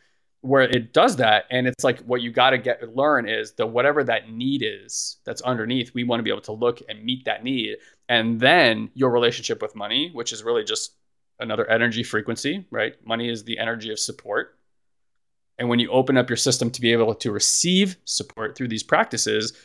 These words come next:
money is just naturally arises and shows up when it needs to, right? Just like in nature, no animal is waking up in the morning going, "I hope that, I hope I have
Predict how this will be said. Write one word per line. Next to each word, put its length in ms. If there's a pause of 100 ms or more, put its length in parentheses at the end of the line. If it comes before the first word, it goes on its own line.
(280)
money 300
is 120
just 360
naturally 460
arises 580
and 100
shows 240
up 260
when 220
it 160
needs 340
to, 160 (840)
right? 160
Just 120
like 120
in 100
nature, 480 (540)
no 160
animal 320
is 80
waking 260
up 80
in 60
the 60
morning 260
going, 240
"I 60
hope 180
that, 160
I 80
hope 180
I 120
have 220